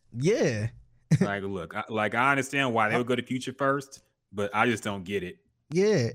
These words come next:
Speaker 1: and like I said, this is not w-, uh, rank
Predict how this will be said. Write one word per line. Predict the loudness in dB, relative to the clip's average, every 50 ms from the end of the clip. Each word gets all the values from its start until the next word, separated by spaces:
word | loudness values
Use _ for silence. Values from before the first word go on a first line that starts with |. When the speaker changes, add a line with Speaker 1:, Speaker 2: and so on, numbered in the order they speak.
| 0
Speaker 1:
and | 0 0 0 -2 -2
like | 0 2 2 2 2
I | 0 0
said, | 2 2 2 2 2 2
this | 2 0 2 0
is | 0 2
not | 2 2 2 2 0 -2 -8 _ _ _ -10
w-, | -8 -2 2 2 2 4
uh, | 4 2 4 4 4 4 4 4 2 2 0 -4 -8 -14 _ _ -10 -10 -10 -10 -6
rank | -2 2 4 4 4 4 2 -2